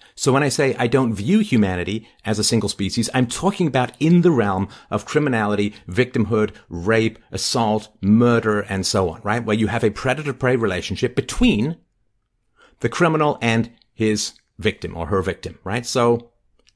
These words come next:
I don't view humanity as a single species in the realm of criminality, because there's predator and prey relationships. And this is, is this a massive insight? Well, I guess maybe, right? But it's pretty common, right? I mean, what do we call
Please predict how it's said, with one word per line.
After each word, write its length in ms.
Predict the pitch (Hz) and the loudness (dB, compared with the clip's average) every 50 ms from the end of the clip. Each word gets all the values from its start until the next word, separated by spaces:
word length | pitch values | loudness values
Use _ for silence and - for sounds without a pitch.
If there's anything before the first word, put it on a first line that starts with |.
| _ _ _ _ _ _ _ - | _ _ _ _ _ _ _ -8
I 80 | 98 | -8
don't 260 | 101 - 117 139 - - | -2 0 2 0 0 0
view 140 | 117 123 | 0 -2
humanity 480 | 117 117 123 113 120 131 123 107 101 104 | 0 0 0 0 2 2 2 2 2 0
as 80 | 101 95 | 0 0
a 60 | 95 | -2
single 240 | - 131 123 104 104 | 0 0 0 0 -2
species 560 | - - 147 156 - - 107 104 92 - - | -4 -2 -2 -2 0 0 -2 0 0 -2 0
in 140 | - 113 117 | 0 2 2
the 80 | 107 92 | 2 2
realm 300 | 92 87 90 95 98 - | 0 0 0 -2 -4 -4
of 220 | - 92 87 87 - | -2 -2 -2 -2 -4
criminality, 640 | - - 92 92 107 135 143 127 92 - - _ _ _ _ _ _ _ | -4 -4 -4 -2 0 0 0 -2 -2 -6 -10 _ _ _ _ _ _ _
because 460 | - 82 - 92 82 85 82 - - | -12 -10 -8 -8 -8 -6 -6 -8 -8
there's 200 | - 82 85 82 | -6 -8 -8 -8
predator 400 | - - 87 76 80 76 - 95 | -8 -10 -10 -10 -10 -8 -8 -6
and 180 | 92 98 95 - | -6 -6 -8 -6
prey 200 | - 87 85 90 | -6 -6 -6 -4
relationships. 540 | 104 135 175 165 - 113 107 - - - | -2 -2 -2 -2 -4 -6 -8 -8 -8 -2
And 100 | - 233 | -2 -2
this 140 | 269 - - | 0 0 0
is, 180 | - - - - - - - - - - | 0 0 0 -2 -6 -14 -18 -20 -14 -8
is 120 | - 98 | -6 -4
this 140 | 107 104 - | -2 -2 0
a 40 | 95 | 0
massive 360 | 87 87 95 98 - - 87 | 0 -2 -2 -2 -4 -2 0
insight? 500 | 104 104 104 - - 113 120 131 - - | 0 0 0 0 0 -2 -2 -2 -6 -8
Well, 260 | 302 320 294 220 - _ - 104 _ _ - | -8 -8 -8 -8 -10 _ -20 -20 _ _ -18
I 100 | - 76 | -18 -18
guess 320 | - - 76 - - - - | -14 -14 -14 -14 -14 -12 -8
maybe, 380 | 87 87 101 104 - 92 107 | -4 -2 -2 -2 -2 -2 -2
right? 260 | 120 110 117 156 - | -2 0 -2 -2 -2
But 180 | - 110 98 - - - - - - - _ _ _ _ _ _ _ | -2 -4 -4 -4 -14 -20 -20 -20 -20 -20 _ _ _ _ _ _ _
it's 120 | 127 - | -6 -4
pretty 200 | - - - - | -2 -2 -2 -2
common, 400 | - - - 170 170 95 107 139 | -2 -2 0 0 0 0 0 -2
right? 260 | 127 104 101 110 107 | -2 0 -2 -2 -2
I 40 | 110 | -2
mean, 340 | 98 101 95 92 92 90 87 | -2 -2 -2 -2 -4 -4 -4
what 120 | 90 107 | -2 0
do 60 | 104 107 | 0 0
we 100 | 107 104 | 0 -2
call 640 | - - - 180 175 113 95 107 117 120 - _ | -4 -2 0 0 2 2 0 0 -2 -4 -8 _